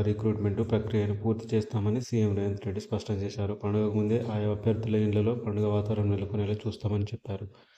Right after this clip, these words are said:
డీఎస్సీ రెండు వేల ఇరవై నాలుగు ఫలితాలను జిల్లాలు, పోస్టుల వారీగా జనరల్ ర్యాంకింగ్ లిస్టును సోమవారం సెక్రటేరియట్లో సీఎం, సీఎం రేవంత్ రెడ్డి విడుదల చేశారు. ఈ సందర్భంగా ఆయన మాట్లాడుతూ,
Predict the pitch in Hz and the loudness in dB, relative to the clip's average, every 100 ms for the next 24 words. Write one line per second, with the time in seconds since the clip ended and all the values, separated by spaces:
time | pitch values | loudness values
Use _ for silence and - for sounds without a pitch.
0 | _ - _ - 110 113 107 127 120 110 | _ -20 _ 0 6 6 6 2 4 4
1 | 107 104 107 104 98 101 - 104 113 131 | 4 4 4 2 0 -2 -2 -2 -2 -2
2 | 110 104 107 107 139 - - - - _ | 0 2 2 2 -2 -6 -14 -20 -20 _
3 | _ _ - 123 120 120 113 110 104 131 | _ _ 2 2 2 4 4 4 2 0
4 | - - - - 110 110 110 107 104 104 | -6 -16 -20 -4 2 4 6 4 4 2
5 | 104 104 - 113 151 - _ _ _ _ | 2 0 0 -2 -2 -8 _ _ _ _
6 | _ _ _ - 120 113 117 117 117 113 | _ _ _ -2 4 6 6 4 4 0
7 | - 107 110 107 117 135 123 107 107 - | 0 2 2 2 0 -2 0 0 0 2
8 | 110 104 107 107 107 98 120 110 101 101 | 2 4 4 4 4 4 4 4 4 0
9 | 101 - 104 135 123 - 113 110 110 110 | -4 -2 -2 0 -2 -2 0 2 4 4
10 | 107 107 104 - 107 - | 4 2 0 0 -2 -2